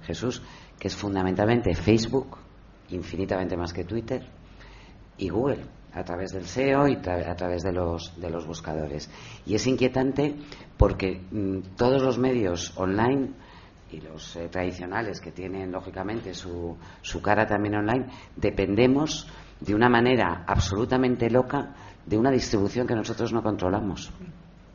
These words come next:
Pero no controlamos nada. O sea, da igual lo que hagamos. Tú puedes intentar modularla, intentar que la gente comparta la información, pero ese,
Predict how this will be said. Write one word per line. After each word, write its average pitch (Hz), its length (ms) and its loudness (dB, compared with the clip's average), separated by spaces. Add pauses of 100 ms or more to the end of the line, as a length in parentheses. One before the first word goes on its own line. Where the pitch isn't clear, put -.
(140)
Pero 98 160 0
no 135 80 -2
controlamos 131 520 2 (240)
nada. 151 440 -2 (320)
O - 40 -16
sea, 110 140 2
da 113 80 0
igual 139 300 2
lo 131 80 0
que 113 100 -4
hagamos. 87 400 -2
Tú 101 100 -10
puedes 135 360 -2 (260)
intentar 110 460 0
modularla, 104 520 0
intentar 90 420 -6
que 117 60 -8
la 113 100 -2
gente 113 260 -6
comparta 107 540 -2
la 101 380 -4 (320)
información, 98 500 -6
pero 95 140 -4
ese, 131 180 -6